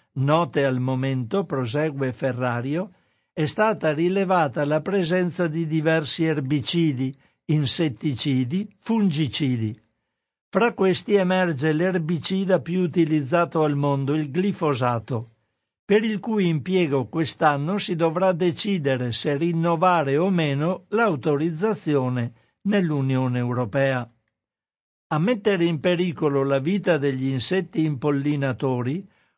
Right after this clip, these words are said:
contribuiscono inoltre una serie di concause, come i cambiamenti climatici, la perdita di habitat,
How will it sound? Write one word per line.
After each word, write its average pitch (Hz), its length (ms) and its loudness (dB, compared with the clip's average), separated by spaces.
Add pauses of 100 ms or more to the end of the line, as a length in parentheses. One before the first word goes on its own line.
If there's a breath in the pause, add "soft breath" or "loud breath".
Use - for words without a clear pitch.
contribuiscono 220 1080 0
inoltre 175 580 0
una 165 280 0
serie 160 440 0
di 151 160 -2
concause, 123 960 -2 (300 soft breath)
come 143 580 2
i 147 120 -2
cambiamenti 151 840 0
climatici, 135 920 -2 (400)
la 165 200 2
perdita 165 640 2
di 139 200 0
habitat, 143 760 -2